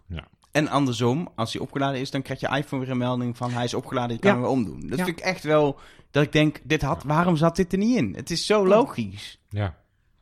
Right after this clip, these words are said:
Speaker 2: Het is echt wel handig.
Speaker 1: Maar,
Speaker 2: Ik ben er wel
Speaker 1: nou
Speaker 2: blij
Speaker 1: ja,
Speaker 2: mee.
Speaker 1: normaal gesproken, la-, als je Apple Watch elke dag of elke nacht oplaadt, dan hoef je natuurlijk niet per se een melding te hebben midden in de nacht: "Hey, hij is weer opgeladen." Maar nu
Speaker 2: <laughs>
Speaker 1: heeft het meer een functie, omdat je
Speaker 2: Ja.
Speaker 1: meer bezorgd bent, tussen aanhalingstekens, over je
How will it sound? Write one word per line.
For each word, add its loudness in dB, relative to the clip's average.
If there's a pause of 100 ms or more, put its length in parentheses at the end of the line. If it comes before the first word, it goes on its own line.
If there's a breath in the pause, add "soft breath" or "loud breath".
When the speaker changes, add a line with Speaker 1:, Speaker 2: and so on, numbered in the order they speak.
(160)
Speaker 2:
Het -6
is -8
echt -4
wel 2
handig. 2
Speaker 1:
Maar, 6
Speaker 2:
Ik 2
ben 2
er 0
wel 2
Speaker 1:
nou 4
Speaker 2:
blij 6
Speaker 1:
ja, 4
Speaker 2:
mee. -2
Speaker 1:
normaal 0
gesproken, -4
la-, -4
als -8
je -10
Apple -10
Watch -10
elke -12
dag -10 (220)
of -12
elke -12
nacht -8
oplaadt, -6
dan -8
hoef -6
je -20
natuurlijk -12
niet -4
per -8
se -6
een -8
melding -8
te -12
hebben -8
midden -6
in -8
de -8
nacht: -10
"Hey, -8
hij -4
is -4
weer -6
opgeladen." -6 (460 loud breath)
Maar 4
nu 6
Speaker 2:
<laughs> 6
Speaker 1:
heeft 2
het -2
meer 2
een 0
functie, -4
omdat -4
je -6
Speaker 2:
Ja. -4 (520 soft breath)
Speaker 1:
meer 0
bezorgd 0
bent, -4
tussen -8
aanhalingstekens, -6
over -8
je -8